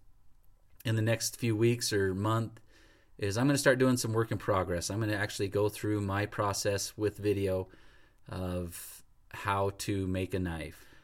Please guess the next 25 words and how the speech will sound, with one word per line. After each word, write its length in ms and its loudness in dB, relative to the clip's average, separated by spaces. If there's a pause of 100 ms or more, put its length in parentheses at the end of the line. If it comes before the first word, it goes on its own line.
(100)
I 60 -4
won't 240 2
use 240 4
all 140 6
the 80 0
basic 340 2
features 320 -2
we 80 -2
talked 260 -2
about. 260 2
I'm 80 -2
gonna 160 -2
just 160 -4
show 120 2
you 100 4
how 200 -2
I 180 0
do 200 2
it. 200 -2 (600)
Um, 540 -8
hopefully 320 8
that'll 200 8
answer 240 0
some 160 -2
questions 600 -2